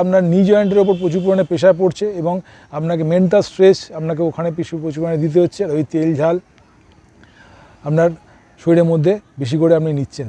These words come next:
স্মেলিং নিচ্ছেন। তো সুতরাং রান্নাঘরে যত বেশি আপনি থাকবেন, তত আপনার জন্য শরীর খারাপ। আর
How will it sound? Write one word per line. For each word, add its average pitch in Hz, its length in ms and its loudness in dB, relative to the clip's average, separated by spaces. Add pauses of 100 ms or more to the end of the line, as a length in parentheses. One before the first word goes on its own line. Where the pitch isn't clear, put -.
স্মেলিং 147 300 -6 (100)
নিচ্ছেন। 117 300 -12
তো 131 60 -10
সুতরাং 190 220 0 (160)
রান্নাঘরে 202 460 4 (100)
যত 175 160 2
বেশি 190 260 -2 (100)
আপনি 180 120 -2 (100)
থাকবেন, 165 300 -2
তত 147 180 -6 (100)
আপনার 165 200 2 (260)
জন্য 180 260 -2
শরীর 170 180 4
খারাপ। 160 280 2 (380)
আর 139 120 -6